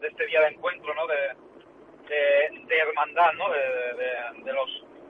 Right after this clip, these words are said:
de los amantes, ¿no?, de la novela negra, ¿no? Y que este año, bueno, el, este año será el veintisiete, veintiséis y veintisiete de agosto, que,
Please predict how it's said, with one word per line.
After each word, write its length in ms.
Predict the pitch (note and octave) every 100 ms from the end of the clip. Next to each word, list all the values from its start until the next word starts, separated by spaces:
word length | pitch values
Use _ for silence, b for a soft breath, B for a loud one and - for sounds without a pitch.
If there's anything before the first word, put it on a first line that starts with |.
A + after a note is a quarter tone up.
| - -
de 60 | D3
los 140 | D3 C#3
amantes, 380 | D3+ E3+ D#3 D3+
¿no?, 100 | E3+
de 60 | E3
la 80 |
novela 240 | D3+ D3+ D3+
negra, 280 | F3+ D#3 D3
¿no? 140 | G#3 - - - - -
Y 80 | -
que 100 | D#3
este 180 | - F3
año, 260 | F3 G#3+
bueno, 180 | E3+ F#3+
el, 480 | D3 C3+ B2+ B2+ B2
este 100 | B2
año 140 | C3+ D3
será 140 | D3+
el 60 | D3+ D3
veintisiete, 400 | - D3+ D3+ D3
veintiséis 400 | D3 - E3+ E3+
y 80 |
veintisiete 320 | D3 D3 D#3 D3+
de 80 |
agosto, 400 | - F#3+ - A3
que, 160 | G#3+